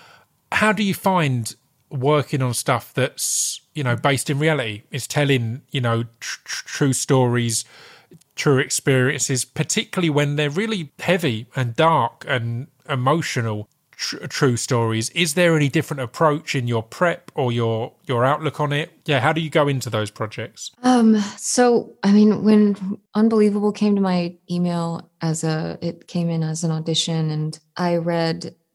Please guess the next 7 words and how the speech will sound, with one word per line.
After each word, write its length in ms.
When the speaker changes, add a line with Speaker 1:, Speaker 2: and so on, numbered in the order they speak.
Speaker 2:
the 100
first 380
script 640
and 100
I 380
listened 560
to 440